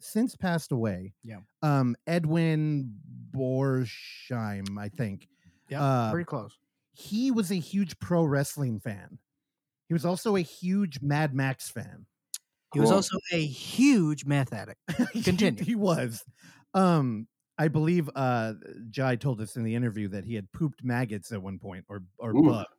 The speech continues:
Speaker 2: Yeah, it was, uh,
Speaker 1: 'Cause
Speaker 2: he
Speaker 1: he
Speaker 2: had
Speaker 1: was
Speaker 2: a, he had a rough go.
Speaker 1: And he only ate candy and slept in a coffin.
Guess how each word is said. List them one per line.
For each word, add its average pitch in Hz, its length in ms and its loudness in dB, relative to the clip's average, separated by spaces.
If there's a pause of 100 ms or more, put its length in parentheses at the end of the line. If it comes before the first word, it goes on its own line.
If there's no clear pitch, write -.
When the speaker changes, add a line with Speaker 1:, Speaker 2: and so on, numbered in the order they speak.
(280)
Speaker 2:
Yeah, 139 240 0
it - 40 0
was, 139 160 -2
uh, 135 120 2
Speaker 1:
'Cause 135 80 2
Speaker 2:
he 170 60 6
Speaker 1:
he - 20 8
Speaker 2:
had 165 100 6
Speaker 1:
was - 20 2
Speaker 2:
a, 139 120 0
he 131 80 -2
had 220 120 8
a 151 40 4
rough 147 340 4
go. 139 320 2
Speaker 1:
And 165 140 4
he 170 80 6
only 202 200 6
ate 190 220 0
candy 160 460 4
and 131 120 2
slept - 320 -4
in 147 80 2
a 127 60 0
coffin. 123 440 0